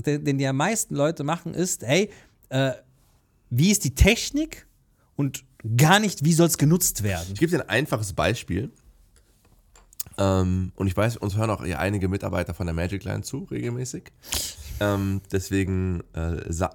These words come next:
Speaker 2: hau-, ich hau das jetzt mal so raus und, ähm, das ist gar nicht böse gemeint. Es ist eine Kritik, die ich mir wünschte, dass sie schnellstmöglich geändert wird.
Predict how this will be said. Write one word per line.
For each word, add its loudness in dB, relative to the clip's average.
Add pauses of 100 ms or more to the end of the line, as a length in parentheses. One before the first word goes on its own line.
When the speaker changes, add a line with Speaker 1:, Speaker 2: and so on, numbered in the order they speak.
Speaker 2:
hau-, -4
ich -6
hau 4
das 0
jetzt -6
mal -2
so -2
raus -2
und, -4
ähm, 0 (360)
das 0
ist -6
gar -2
nicht -4 (180)
böse 4
gemeint. -2 (260)
Es -4
ist -8
eine -4
Kritik, -10
die -6
ich -10
mir -4 (220)
wünschte, -4 (200)
dass -4
sie -6 (100)
schnellstmöglich -6
geändert -6
wird. -4